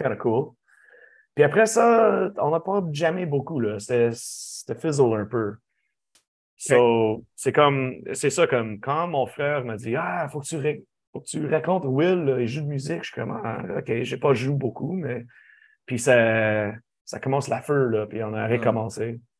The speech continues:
Speaker 3: On se connaissait pas encore, puis, euh, je me rappelle, euh, on avait fait un événement. Moi, je travaille, euh, dans, dans une shop de tatou, puis on fait, on fait souvent des événements, tu sais.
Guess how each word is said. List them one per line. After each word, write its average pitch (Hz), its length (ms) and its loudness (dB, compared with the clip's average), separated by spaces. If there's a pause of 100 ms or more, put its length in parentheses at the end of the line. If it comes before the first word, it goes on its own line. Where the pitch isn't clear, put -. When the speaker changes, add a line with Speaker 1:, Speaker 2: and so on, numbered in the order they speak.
(340)
Speaker 3:
On 117 60 -10
se - 80 -12
connaissait 135 400 0
pas 156 100 0
encore, 151 380 0
puis, 135 200 -4
euh, 117 280 -4 (280)
je 131 120 -6
me 123 40 0
rappelle, 120 360 2
euh, 123 360 0 (640)
on 95 200 -6
avait 123 180 2
fait 165 200 0
un 131 120 6
événement. 120 440 4
Moi, 135 120 4
je - 100 -6
travaille, 123 440 0
euh, 110 500 -4
dans, 104 140 -4
dans 101 240 -2
une 104 160 0
shop 131 160 0
de 123 140 0
tatou, 110 360 0
puis 120 120 -6
on 98 120 0
fait, 113 160 -2
on 95 280 -2
fait 113 160 -2
souvent 139 260 4
des 123 180 6
événements, 104 440 2
tu - 160 -12
sais. 107 60 -12